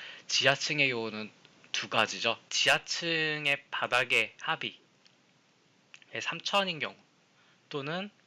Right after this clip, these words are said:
지하층이 삼 층 이상일 때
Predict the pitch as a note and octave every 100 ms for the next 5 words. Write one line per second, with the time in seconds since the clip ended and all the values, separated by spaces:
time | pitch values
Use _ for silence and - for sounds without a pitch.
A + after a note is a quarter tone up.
0 | _ _ _ - _ _ _ _ - -
1 | - C3 - C#3 B2+ B2 A#2+ - - -
2 | - _ A#2+ A#2 A#2 G2 - G3+ - F3+
3 | G#2+ A2 A2+ - - -